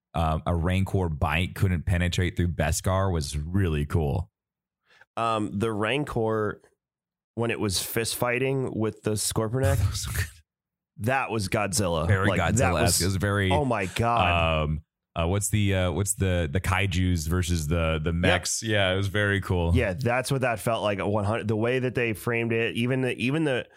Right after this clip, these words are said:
Speaker 2: the rate and the pace at which they were hitting
Speaker 1: Yeah,
Speaker 2: each other,
Speaker 1: very anim-,
Speaker 2: I was like, "Oh my
Speaker 1: yeah, very
Speaker 2: God, this is a
Speaker 1: Japanese.
Speaker 2: Godzilla movie."
Speaker 1: Yeah. The, like, the, the level of detail in that fight, like, that must have been, I honestly, okay, so I have to say, I think I L M went balls to the wall in the past two,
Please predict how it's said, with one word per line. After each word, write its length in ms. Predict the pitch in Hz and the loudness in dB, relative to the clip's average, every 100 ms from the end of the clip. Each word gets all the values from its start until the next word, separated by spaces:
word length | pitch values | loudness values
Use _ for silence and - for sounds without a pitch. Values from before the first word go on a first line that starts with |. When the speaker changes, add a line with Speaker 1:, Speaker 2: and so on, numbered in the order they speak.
| - - - | -20 -20 -8
Speaker 2:
the 140 | 110 120 | -4 -2
rate 400 | 101 113 117 135 | 0 0 0 0
and 140 | 110 | -2
the 80 | 104 | -2
pace 460 | - - 117 120 127 | -2 -2 0 0 -2
at 100 | - | 0
which 240 | 107 - | -2 -2
they 140 | 110 | -2
were 140 | 98 98 | 0 0
hitting 260 | 85 80 78 | 2 2 4
Speaker 1:
Yeah, 80 | |
Speaker 2:
each 160 | 78 - | 2 2
other, 200 | - - | 0 0
Speaker 1:
very 220 | 82 87 | 0 0
anim-, 320 | 71 85 85 | 0 0 2
Speaker 2:
I 60 | 82 | 0
was 120 | 101 | 0
like, 140 | 95 80 | -2 -2
"Oh 120 | 107 | 0
my 120 | 90 | 0
Speaker 1:
yeah, 40 | |
very 120 | 78 85 | 0 2
Speaker 2:
God, 220 | 104 85 | 2 4
this 220 | 78 78 | 2 2
is 120 | 107 82 | 2 4
a 20 | |
Speaker 1:
Japanese. 300 | 80 - - | 4 4 4
Speaker 2:
Godzilla 200 | 131 92 | 2 0
movie." 140 | 82 | 0
Speaker 1:
Yeah. 260 | 95 87 85 - - - | 2 2 0 -2 -12 -6
The, 120 | 113 - | -4 0
like, 200 | 131 104 | -2 0
the, 140 | 113 - | -2 -4
the 140 | 110 117 | -2 0
level 320 | 117 143 180 | 2 0 2
of 140 | 113 | 2
detail 640 | 82 107 143 131 90 73 85 - | 2 2 2 2 2 0 -2 0
in 120 | 95 | 2
that 180 | 85 76 | 2 0
fight, 400 | - 80 78 76 | 0 0 2 0
like, 140 | 85 | 0
that 180 | 92 107 | 0 0
must 220 | 113 117 | 0 0
have 100 | 110 | 0
been, 480 | 82 87 80 78 78 - - - | 0 2 2 0 -2 -4 -8 -2
I 140 | 185 - | 0 0
honestly, 400 | 190 190 185 160 | 2 2 2 2
okay, 200 | 131 107 | 0 2
so 140 | 127 - | 2 0
I 100 | 165 | 0
have 120 | 180 | 0
to 60 | 123 | 0
say, 200 | 123 110 | 2 2
I 100 | 117 | 2
think 180 | 170 | 0
I 140 | - 127 | 0 0
L 160 | 117 101 | 2 2
M 160 | 98 | 2
went 220 | 95 90 | 2 0
balls 340 | 87 90 90 85 | 0 2 0 0
to 40 | |
the 80 | - | -2
wall 240 | 85 82 | 0 2
in 60 | 80 | 0
the 60 | 76 | 2
past 360 | 82 76 - | 2 2 2
two, 200 | 87 78 | 2 0